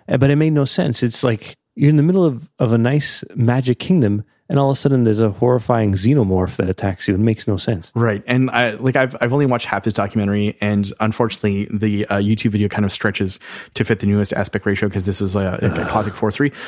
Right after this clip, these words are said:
Speaker 2: But it is
Speaker 1: Did you report him, Brian?
Speaker 2: No. I, I'm not a narc. I thought we've gone through this. I do not narc out
Speaker 1: Okay.
Speaker 2: unless it's against other narcs. Uh, but the crazy thing is, like, this is a, a bona fide documentary. Like, this is a legit,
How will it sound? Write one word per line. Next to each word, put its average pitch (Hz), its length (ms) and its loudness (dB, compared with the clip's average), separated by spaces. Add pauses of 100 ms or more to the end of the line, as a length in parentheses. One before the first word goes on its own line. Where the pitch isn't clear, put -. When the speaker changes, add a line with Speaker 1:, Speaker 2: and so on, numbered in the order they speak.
(160)
Speaker 2:
But 139 280 2
it 160 220 2
is 180 360 4
Speaker 1:
Did 110 140 0
you 113 80 8
report 113 360 4
him, 135 100 2
Brian? 135 260 2
Speaker 2:
No. 113 300 -2 (100)
I, 127 520 2
I'm 113 260 2
not 110 240 2
a 107 120 0
narc. 101 420 -2
I 107 60 0
thought 113 220 0
we've 110 160 0
gone 101 200 0
through 98 160 -4
this. 98 220 -4
I 107 80 0
do 107 120 0
not 110 200 0
narc 98 220 -2
out 98 160 0
Speaker 1:
Okay. 98 120 -2
Speaker 2:
unless 98 360 -2
it's - 360 -2
against - 280 -4
other - 180 -4
narcs. - 340 -8 (500)
Uh, 101 560 -2
but 143 380 0
the 143 140 2
crazy 226 340 2
thing 156 140 2
is, 110 100 2
like, 110 120 0
this 156 160 2
is 240 100 2
a, 143 220 0
a 107 100 2
bona 95 280 -4
fide 139 160 -2
documentary. 190 500 0
Like, 101 160 -2
this 113 140 -2
is 143 100 -2
a 156 80 4
legit, 110 520 0